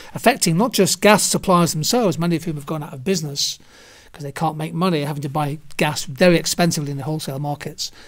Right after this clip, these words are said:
but they're capped in terms of what they can charge at retail level. But higher gas prices affecting everything from,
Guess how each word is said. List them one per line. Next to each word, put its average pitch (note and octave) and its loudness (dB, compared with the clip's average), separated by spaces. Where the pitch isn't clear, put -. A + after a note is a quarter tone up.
but D3+ -12
they're D3 -6
capped - -2
in D3+ -2
terms D3 -6
of D3+ -8
what C#3+ -10
they D3+ -8
can C3+ -8
charge C#3+ -6
at D3+ -8
retail D3+ -4
level. C3+ -12
But F#3 2
higher G#3+ 8
gas F#3+ 4
prices F3 0
affecting F3+ -2
everything G3 4
from, C#3+ -6